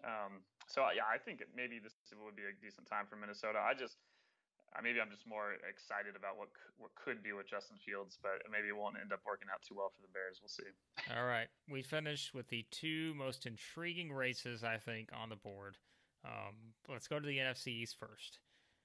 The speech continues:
Speaker 2: The Cowboys, plus one thirty. Washington,
Speaker 1: Mm.
Speaker 2: plus two hundred. Giants, plus four hundred. The Eagles, plus six fifty. I don't,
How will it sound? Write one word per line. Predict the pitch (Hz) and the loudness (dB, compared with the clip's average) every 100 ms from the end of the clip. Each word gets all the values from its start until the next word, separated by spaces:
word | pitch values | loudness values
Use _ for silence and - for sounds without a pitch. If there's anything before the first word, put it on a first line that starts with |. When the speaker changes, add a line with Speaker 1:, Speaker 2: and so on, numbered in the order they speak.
| _ _ - | _ _ -8
Speaker 2:
The | - | -4
Cowboys, | - 165 175 147 131 107 - - - | 4 10 10 8 4 0 -2 -8 -12
plus | - 151 170 | 2 2 2
one | 156 165 | 0 0
thirty. | 156 131 120 117 113 - _ - | 2 2 4 0 -2 -12 _ -8
Washington, | 113 123 143 175 165 170 160 | 2 4 4 2 0 2 2
Speaker 1:
Mm. | - | 2
Speaker 2:
plus | 143 143 | 0 0
two | - 165 | 0 -2
hundred. | 135 123 110 107 101 _ | 0 0 0 -4 -6 _
Giants, | - 127 131 151 170 | 0 4 8 8 6
plus | - - 139 135 | 0 2 2 2
four | - 139 123 | -2 0 0
hundred. | 107 107 104 | 0 -4 -6
The | - 123 - | -6 -8 2
Eagles, | 165 170 135 107 - | 4 4 2 -2 -8
plus | - 170 196 220 | -2 6 8 8
six | - - 180 - - | 4 2 2 2 -2
fifty. | - 160 - 107 - _ _ _ _ _ _ _ _ _ _ _ _ _ _ _ | 4 4 4 -8 -10 _ _ _ _ _ _ _ _ _ _ _ _ _ _ _
I | 131 202 | 4 6
don't, | 247 | 4